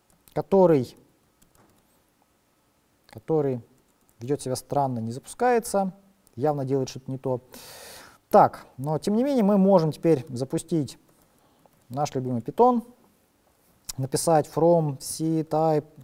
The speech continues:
не, from C, from что-то, import что-то, это, звёздочка, это плохо, просто import C types. А, дальше,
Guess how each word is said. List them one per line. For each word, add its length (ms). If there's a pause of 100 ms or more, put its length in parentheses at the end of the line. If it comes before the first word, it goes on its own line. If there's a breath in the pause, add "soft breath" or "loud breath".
(120)
не, 120
from 280
C, 140 (340)
from 200
что-то, 280
import 240
что-то, 300
это, 140 (100)
звёздочка, 480
это 80
плохо, 440 (320 soft breath)
просто 240
import 340
C 120
types. 480 (1600 loud breath)
А, 400
дальше, 680